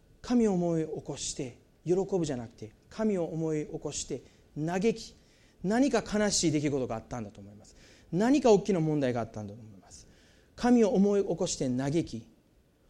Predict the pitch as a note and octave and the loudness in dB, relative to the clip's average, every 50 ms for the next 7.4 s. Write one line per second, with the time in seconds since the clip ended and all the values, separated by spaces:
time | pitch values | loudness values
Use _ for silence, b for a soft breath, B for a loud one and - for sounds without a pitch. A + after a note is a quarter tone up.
0 | _ _ - - F#3+ G#3 G#3+ A3+ A3+ G3+ F3+ E3 D3+ - - F#3+ F3 E3 D#3 E3 | _ _ 2 4 6 6 8 6 6 4 4 2 -2 -4 -4 -2 -2 -2 -2 0
1 | E3 C#3 C#3+ D3 - F3+ D#3+ - F#3 E3+ E3+ E3 F3+ F3+ E3+ D#3 D3+ C#3 B2 - | 0 -2 -2 -2 -4 -6 -4 -2 -2 -2 -2 -2 -2 -2 -4 -4 -6 -8 -10 -14
2 | b b b b b b - D3+ F3 - - A3 A3+ A#3 A#3 - A3 - - A3+ | b b b b b b -14 -14 -12 -10 -6 -6 -4 -4 -6 -6 -10 -10 -8 -8
3 | F3+ B2+ - _ _ - - - b b b b b - C#3+ D3 G3+ A3 A#3 C4 | -8 -10 -12 _ _ -20 -20 -20 b b b b b -8 -2 0 2 2 2 0
4 | C4 - - - - D#3 C#3 B2 A#2+ B2 A2+ A2 - - G#2+ G2+ - _ b b | -4 -6 -8 -4 -4 -2 -2 -2 -4 -6 -6 -8 -10 -14 -18 -18 -20 _ b b
5 | b b b b b b b b b _ - F#3+ G#3 G#3 G3 F#3 E3+ D#3 F#3+ B3+ | b b b b b b b b b _ 2 4 4 4 2 0 -2 -4 -2 -2
6 | C4 C#4 - - - B3 G#3 F#3 F3+ F3 E3+ D#3+ - - - - C3+ E3+ F3+ - | 0 0 0 0 0 0 2 2 2 2 0 -2 -6 -10 -12 -12 -12 -12 -8 -6
7 | A3 A3 G#3+ G#3+ G3 D3 A#2+ - | -6 -4 -4 -4 -4 -6 -10 -12